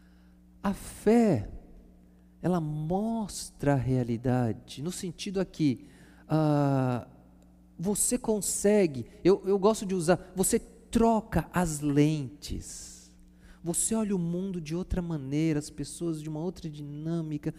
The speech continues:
Tá tudo igual, é a mesma coisa, mas a fé me dá uma perspectiva diferente.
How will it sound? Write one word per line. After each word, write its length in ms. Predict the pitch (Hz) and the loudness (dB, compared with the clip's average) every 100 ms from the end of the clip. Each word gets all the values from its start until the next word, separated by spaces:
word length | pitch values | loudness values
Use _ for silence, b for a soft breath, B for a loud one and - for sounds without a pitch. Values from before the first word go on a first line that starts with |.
| B | B
Tá 80 | 254 | 4
tudo 180 | 262 359 | 6 4
igual, 460 | 370 339 311 302 - | 8 10 10 6 0
é 60 | |
a 60 | 120 | 4
mesma 360 | 120 240 359 359 | 8 8 6 4
coisa, 320 | 226 202 196 B B - | 6 6 2 B B -2
mas 220 | 226 196 | 0 2
a 80 | 185 | -2
fé 640 | - - - 220 233 160 - b b b b b - - - - - - | -4 -18 0 2 2 0 -6 b b b b b -20 -20 -20 -20 -20 -8
me 160 | 180 | -6
dá 300 | 160 165 226 | -6 6 6
uma 340 | 220 220 214 - - - - - - - - - | 6 2 0 0 -12 -20 -20 -20 -20 -20 -6 6
perspectiva 760 | 214 - - 202 - - 190 | 6 6 0 -2 0 -4 -2
diferente. 840 | 190 - 196 160 139 127 - - | -2 -2 0 0 -2 -6 -14 -20